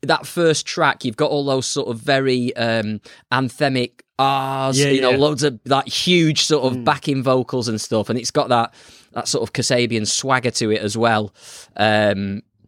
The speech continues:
Speaker 2: Yeah.
Speaker 1: but yeah, I, I totally agree with you. This is a, this is a drum album, absolutely. Li-, well, like the one we're gonna talk about a little bit later, very much this is a drum album.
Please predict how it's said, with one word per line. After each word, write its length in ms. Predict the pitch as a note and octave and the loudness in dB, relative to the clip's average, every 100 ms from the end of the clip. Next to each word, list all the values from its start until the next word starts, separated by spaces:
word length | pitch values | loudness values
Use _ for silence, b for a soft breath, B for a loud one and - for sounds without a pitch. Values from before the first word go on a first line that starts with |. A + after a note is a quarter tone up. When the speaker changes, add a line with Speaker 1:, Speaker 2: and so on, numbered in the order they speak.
| B A2+ | B -4
Speaker 2:
Yeah. 60 | C3+ | 0
Speaker 1:
but 120 | E3 | 2
yeah, 180 | F3+ E3 | 2 0
I, 40 | C#3 - | -6 -16
I 60 | - _ - | -18 _ 0
totally 420 | G3+ G3+ F3 E3 | 2 2 2 2
agree 240 | C#3 D#3+ | 4 2
with 120 | D3+ | 2
you. 80 | B2+ | 2
This 160 | A#2 C3+ | 0 0
is 120 | C#3 | -2
a, 80 | B2+ - | -4 -2
this 160 | C#3+ | -2
is 120 | D#3+ D3+ | -2 -2
a 60 | |
drum 380 | A2+ A#2+ C#3 C3+ | -2 2 2 2
album, 520 | A#2 B2 C3 A2+ G2 - | 0 0 2 0 -4 -4
absolutely. 500 | B2+ - B2 A#2 G#2 | -4 -2 -4 -4 0
Li-, 80 | C3+ - | -2 -2
well, 260 | A2 A2 G2+ | 0 0 2
like 240 | B2 A#2 | 2 2
the 60 | A2+ | 2
one 160 | A2+ | 0
we're 60 | G#2 | 0
gonna 140 | G#2 G#2 | -2 -2
talk 220 | A#2 G#2+ | -4 -4
about 160 | G#2+ | -4
a 20 | G#2 | -2
little 160 | G#2+ | -4
bit 120 | G#2+ | -4
later, 360 | A2+ A2+ A2 G2+ F#2+ G#2 | 0 0 0 -6 -10 -16
very 400 | A2+ A2+ A2+ A2 | -16 -4 0 2
much 200 | G#2 A#2+ | 0 -2
this 120 | A2+ A2+ | -6 -4
is 80 | |
a 60 | A2 | -2
drum 240 | G#2+ A#2 | 2 2
album. 360 | A#2 A#2 A2 | 4 4 2